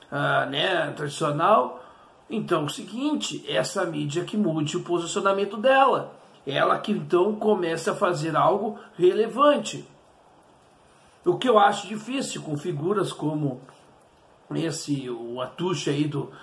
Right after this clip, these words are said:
do Brasil dois quatro sete, é difícil, com todo respeito, mas não dá. Então, assim, o Ciro tem que falar essas coisas. E o Ciro não tem que se preocupar em agradar as pessoas.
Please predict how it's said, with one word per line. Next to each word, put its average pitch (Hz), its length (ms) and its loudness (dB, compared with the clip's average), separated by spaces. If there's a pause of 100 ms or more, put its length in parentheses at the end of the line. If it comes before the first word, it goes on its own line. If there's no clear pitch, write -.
(220)
do 147 80 0
Brasil 147 400 0
dois 147 160 2
quatro 151 300 -4
sete, 208 480 -2
é 208 60 4
difícil, 214 640 -2 (380)
com 147 120 0
todo 147 360 -2
respeito, 214 680 -4
mas 214 260 -12
não 262 120 -4
dá. 262 500 2 (480)
Então, 277 120 2
assim, 269 440 0 (240)
o 208 100 -10
Ciro 269 380 -6
tem 240 180 -6
que 208 80 -12
falar 208 460 6
essas 170 300 -4
coisas. - 580 -8 (260)
E 202 80 -2
o 214 60 2
Ciro 269 260 -4
não 254 140 2
tem 254 160 -6
que - 60 -10
se - 100 -12
preocupar 208 340 0
em 202 80 0
agradar 165 600 2
as 147 100 -4
pessoas. - 480 -14